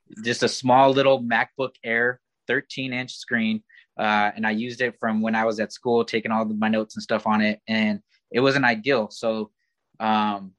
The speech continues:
what I got was a bigger screen, laptop, a little bit more into it. I started getting mentors. And that was another thing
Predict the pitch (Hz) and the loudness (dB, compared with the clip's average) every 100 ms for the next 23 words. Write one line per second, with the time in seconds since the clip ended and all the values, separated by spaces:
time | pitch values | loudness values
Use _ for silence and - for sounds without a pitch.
0 | - 113 110 110 120 123 123 113 107 - | -6 0 0 2 2 2 -2 -8 -8 -12
1 | 104 - 135 143 135 - 123 123 120 _ | -10 -2 0 0 -4 -4 -2 -2 -4 _
2 | _ _ _ _ _ _ - 120 123 113 | _ _ _ _ _ _ -16 -2 0 0
3 | 143 117 120 _ _ - 117 120 120 123 | 0 2 0 _ _ -12 -6 -4 -2 -2
4 | 131 127 120 - 117 110 113 - 123 120 | -2 -2 -4 -2 -2 -2 -4 -2 0 0
5 | 131 123 113 123 120 - 110 107 104 - | -2 -2 -2 -4 -6 -2 0 0 -4 -6
6 | 113 123 139 135 123 120 117 117 113 | 0 4 4 2 0 0 0 -2 -2